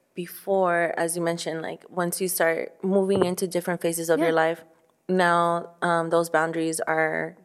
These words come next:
Speaker 1: different,
Speaker 2: Yeah.
Speaker 1: right? Like,
Speaker 2: And boundaries
Speaker 1: now
Speaker 2: can shift.
Speaker 1: Yeah,
Speaker 2: They
Speaker 1: they
Speaker 2: can.
Speaker 1: shift.
Speaker 2: Some
Speaker 1: They're
Speaker 2: are, should be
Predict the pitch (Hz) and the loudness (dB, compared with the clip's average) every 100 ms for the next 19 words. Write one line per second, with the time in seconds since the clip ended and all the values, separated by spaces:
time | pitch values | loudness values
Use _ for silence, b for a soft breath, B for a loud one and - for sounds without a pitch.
0 | _ _ - 427 175 147 - _ 294 339 | _ _ -4 -2 -2 -4 -10 _ -6 0
1 | 302 - 190 247 320 370 453 302 226 - | 0 2 2 4 6 6 4 2 -2 2
2 | 381 - 254 175 - 214 208 311 196 - | 2 4 4 4 2 0 2 4 4 2
3 | - 240 285 320 226 - 247 208 | 2 4 6 4 2 2 2 2